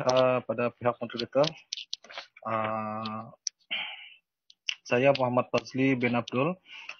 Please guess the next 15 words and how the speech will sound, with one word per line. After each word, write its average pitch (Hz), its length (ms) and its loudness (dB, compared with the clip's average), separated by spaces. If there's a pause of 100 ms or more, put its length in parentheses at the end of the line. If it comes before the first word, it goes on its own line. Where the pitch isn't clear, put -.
antara 123 240 2
wakil 127 400 8
anak 127 240 6
muda 120 480 6
di 120 160 2
kawasan 117 560 2
N 131 240 0
tiga 117 320 -2
puluh 120 160 0
satu 117 400 -2
Membakut. 113 480 -4 (320)
Assalamualaikum 131 800 0
dan 127 400 4 (400)
salam 120 320 4
sejahtera. 127 640 2